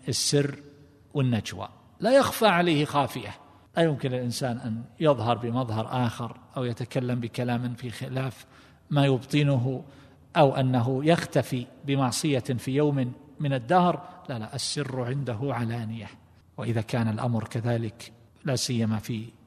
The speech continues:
هذه الأوقات التي صارت الشهوات والفتن قريبة المأخذ، يستطيع كل أحد أن يصل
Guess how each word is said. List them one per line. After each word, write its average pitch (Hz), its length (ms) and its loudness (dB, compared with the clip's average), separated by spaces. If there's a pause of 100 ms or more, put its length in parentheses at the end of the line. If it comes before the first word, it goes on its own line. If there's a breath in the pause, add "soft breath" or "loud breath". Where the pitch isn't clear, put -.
هذه 147 420 6
الأوقات 143 640 6 (580 loud breath)
التي 127 460 -2 (180)
صارت - 640 -2 (500 soft breath)
الشهوات 127 840 0 (280)
والفتن 139 580 0 (320)
قريبة 180 580 2
المأخذ، 120 460 0 (420)
يستطيع 131 520 0
كل 127 300 0
أحد 117 380 -4
أن 117 140 -2
يصل 117 360 -2